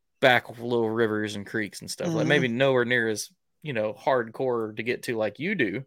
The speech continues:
Speaker 1: but that's where it was.
Speaker 2: Right.
Speaker 1: And now that we've got these national trails and these professional kayak anglers, it's, it, I mean, it, to me, it just seems like we're trying to mimic the boat world.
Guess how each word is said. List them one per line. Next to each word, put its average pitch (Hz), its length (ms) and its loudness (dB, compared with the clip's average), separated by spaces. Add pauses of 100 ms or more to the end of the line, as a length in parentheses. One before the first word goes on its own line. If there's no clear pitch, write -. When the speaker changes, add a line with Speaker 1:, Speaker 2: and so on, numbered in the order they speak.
(560)
Speaker 1:
but 131 280 4 (540)
that's 147 340 6
where 196 200 2
it 117 180 2
was. 113 540 0 (580)
Speaker 2:
Right. 143 180 -2
Speaker 1:
And 131 160 4
now 147 220 6
that 156 160 4
we've 127 180 0
got 123 280 4
these 113 260 -4
national 123 600 2
trails 113 500 0
and 110 100 -8
these 104 180 -8 (100)
professional 123 580 -4
kayak 113 480 0
anglers, 107 540 -6 (580)
it's, - 440 0
it, 170 260 6
I 151 80 4
mean, 170 180 2
it, 156 200 0
to 160 100 -4
me, 196 240 2
it 165 60 -2
just 185 160 0
seems 147 200 -2
like 147 260 -2
we're 135 240 -8
trying 139 300 0
to 131 80 0
mimic 123 520 -2
the 113 80 -4
boat 107 220 -2
world. - 320 -12